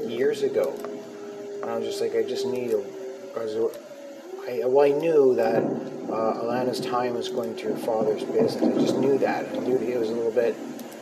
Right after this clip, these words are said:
overweighted or whatever, but she just completely, uh, stopped doing anything in the relationship that it required to.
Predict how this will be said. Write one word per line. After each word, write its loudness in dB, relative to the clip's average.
overweighted 4
or 4
whatever, 4
but 0
she -10
just -10
completely, -4
uh, 4
stopped -2
doing -4
anything -4
in -6
the -6
relationship -2
that -2
it -2
required -4
to. -4